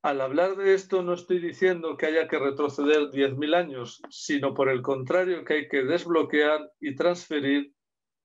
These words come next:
contenidos colectivos del sustrato matriarcal y ponerlos a disposición de la imaginería colectiva. Hasta ahí las palabras de Silo. Entonces, ¿qué ocurrió?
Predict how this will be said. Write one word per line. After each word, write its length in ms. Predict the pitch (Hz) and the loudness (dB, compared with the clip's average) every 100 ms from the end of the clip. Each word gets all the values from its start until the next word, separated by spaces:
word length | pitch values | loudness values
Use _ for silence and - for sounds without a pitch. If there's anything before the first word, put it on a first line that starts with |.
| _ - | _ -2
contenidos 580 | 156 135 147 190 190 | -2 0 2 4 4
colectivos 640 | - 160 143 - 196 180 139 | 2 -2 -2 -2 2 2 2
del 140 | 143 | -4
sustrato 720 | 135 143 - 170 190 175 170 | -2 -6 -2 0 2 0 -2
matriarcal 960 | 156 170 175 151 131 127 165 160 175 - _ _ _ - | -2 -2 -2 -2 -2 0 2 2 -4 -10 _ _ _ -10
y 140 | 160 | -8
ponerlos 500 | 139 139 170 185 175 | -4 0 2 2 0
a 60 | 147 | -2
disposición 920 | 139 147 135 139 131 175 185 180 - | -2 -2 -4 -4 0 2 2 0 -2
de 140 | 143 | 0
la 220 | 135 131 - | 2 -2 -4
imaginería 720 | 175 180 165 - 143 135 139 131 | -4 -2 -2 -4 -2 0 0 0
colectiva. 500 | 117 107 - - _ _ _ _ _ _ _ - - _ _ _ _ _ _ - | -4 -6 -14 -14 _ _ _ _ _ _ _ -20 -20 _ _ _ _ _ _ -6
Hasta 260 | 147 127 160 | -4 0 2
ahí 100 | 208 | 2
las 160 | - | -2
palabras 440 | 156 156 147 139 120 | -2 -2 0 -4 -6
de 80 | |
Silo. 300 | - 113 110 - - - - _ _ _ _ _ _ _ - _ _ _ - | -10 -14 -16 -18 -20 -20 -20 _ _ _ _ _ _ _ -20 _ _ _ -10
Entonces, 1040 | 151 131 175 139 107 - - - - _ _ _ _ _ _ _ _ _ | -8 -2 0 0 -6 -16 -18 -20 -20 _ _ _ _ _ _ _ _ _
¿qué 120 | 220 | 0
ocurrió? 600 | 226 214 156 127 104 - | 2 4 2 -2 -8 -16